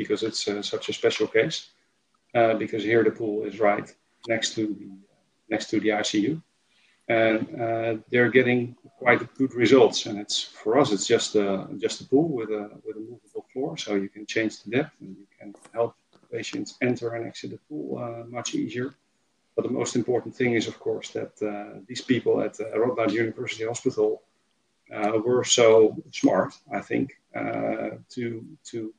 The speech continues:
place the pool right next to the I C U, so, uh, people can go into the pool intubated and all. And, um, yeah, so, so, yeah, we are very happy, and we hope this is going to be, of course, uh, an example,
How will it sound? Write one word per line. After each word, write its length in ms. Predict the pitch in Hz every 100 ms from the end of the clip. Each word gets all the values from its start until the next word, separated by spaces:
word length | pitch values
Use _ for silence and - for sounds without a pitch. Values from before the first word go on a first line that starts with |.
| _
place 240 | 120 110
the 80 | -
pool 320 | - 117 113 110
right 220 | 113 107
next 220 | 131 -
to 80 | 117
the 140 | 110
I 100 | 107
C 180 | 110 -
U, 140 | 107 107
so, 340 | - 107 107 - _ _ _ _
uh, 40 | _
people 220 | - 107 110
can 140 | 110
go 200 | 107 110
into 220 | 113 -
the 80 | -
pool 340 | - 110 - -
intubated 600 | 107 - 107 107 98 -
and 140 | 110
all. 240 | 117 151 - _ _ _ _ _ -
And, 320 | 113 104 98 -
um, 500 | 101 98 101 104 104 _ _ _ _ _ _ _ _ _ _ -
yeah, 280 | 135 101 -
so, 380 | 123 113 107
so, 400 | - 117 110 107 -
yeah, 180 | 123 107
we 220 | 123 123
are 100 | 113
very 280 | 120 110 104
happy, 380 | 123 147 139
and 260 | 113 110 104
we 100 | 107
hope 240 | 107 117
this 180 | - -
is 120 | 110
going 220 | - 117 110
to 80 |
be, 220 | 107 107 104
of 200 | - -
course, 280 | 120 -
uh, 240 | 117 110 113
an 80 | 110
example, 540 | - 120 127 113 95